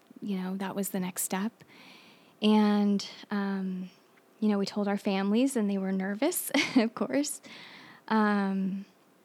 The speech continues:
and then I prayed again. I had,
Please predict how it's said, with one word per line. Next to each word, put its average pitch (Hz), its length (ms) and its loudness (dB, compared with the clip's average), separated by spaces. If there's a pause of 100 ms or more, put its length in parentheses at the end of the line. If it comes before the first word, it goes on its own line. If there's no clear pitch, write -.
(500)
and 247 120 8
then 226 120 6
I 233 120 6
prayed 277 520 2
again. 302 580 2 (140)
I 269 80 2
had, 254 260 0